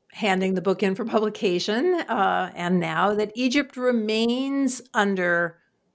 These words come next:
autocratic rule, but, but you say that the ongoing democracy building work of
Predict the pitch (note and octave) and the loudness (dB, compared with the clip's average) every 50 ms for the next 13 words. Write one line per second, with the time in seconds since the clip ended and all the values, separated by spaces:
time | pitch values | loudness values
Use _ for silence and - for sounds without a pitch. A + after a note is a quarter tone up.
0 | _ _ - F#3 F3+ F3 F3 E3+ - G3 D#3+ D#3+ E3 E3 E3+ - - F#3 E3+ D#3 | _ _ 0 0 0 0 -2 -4 -2 0 0 2 0 0 -4 -4 -4 -2 0 0
1 | D#3 D#3 D#3+ E3+ F#3 G3 - - _ - A#3+ A#3 A#3 - - C#4 - - C#4 C#4 | 2 2 2 0 0 -2 -6 -6 _ 0 0 0 0 -4 -4 -4 -4 -2 0 0
2 | C4+ C4 B3+ - - D4 C#4+ C#4 C#4 C#4 B3+ A#3+ G#3+ G#3+ G#3+ G#3+ A3 G#3+ - - | 0 0 -2 -4 -2 0 0 0 0 -2 0 0 0 0 0 -2 -4 -6 -2 0
3 | G#3 G#3+ A3+ A#3 A#3 G#3+ G#3 G3 G3 G3 F#3+ F#3+ F#3+ F#3+ F#3+ F#3 F3+ E3+ E3+ F3 | 2 2 2 2 0 0 2 2 2 2 2 2 2 2 2 2 2 2 2 2
4 | - - G3+ F#3+ - - F3+ F3 F3 F3 F3 E3+ F3 E3+ E3+ E3+ E3+ E3+ G3 G#3+ | 2 0 -2 -2 0 0 0 0 2 2 2 2 2 2 0 -2 -2 -4 -4 -4
5 | C#4 D4+ D#4+ C#4+ B3 B3 - - F#3+ G3 F#3 F#3 | 0 2 4 4 4 2 0 -2 -2 -2 -2 -6